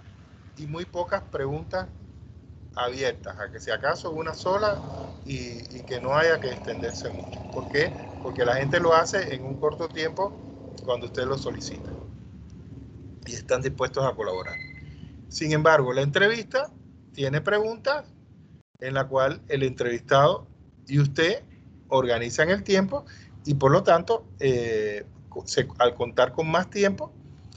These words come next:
la, las preguntas, la entrevista se hace grabada generalmente. Eh, usted la hace grabada, lo puede hacer ahora por Zoom o, eh, o enviarle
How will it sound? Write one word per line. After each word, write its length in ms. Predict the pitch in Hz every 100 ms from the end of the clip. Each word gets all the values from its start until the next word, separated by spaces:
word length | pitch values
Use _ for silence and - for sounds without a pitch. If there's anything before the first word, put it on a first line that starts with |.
| - - 139
la, 220 | 131 131
las 180 | 131 127
preguntas, 680 | 131 120 131 139 165 214 160
la 100 | 127
entrevista 420 | - 113 123 151
se 140 | 143
hace 220 | 131 139 135
grabada 440 | 123 139 196 143
generalmente. 720 | 123 110 113 113 123 - 208 - - - - - - -
Eh, 280 | 123 113 107 - - - - -
usted 240 | - 123
la 140 | 135
hace 180 | 139 165
grabada, 440 | 165 165 185 208 156
lo 120 | 123
puede 180 | 131 139
hacer 220 | 156 147
ahora 260 | 147 151
por 160 | 147 151
Zoom 340 | - 214 214 - - - - - - - - - - - - - -
o, 340 | 131 143 196 190 -
eh, 680 | 131 120 117 110 110 107 104 -
o 100 | 135
enviarle 600 | 131 123 139 165 175 165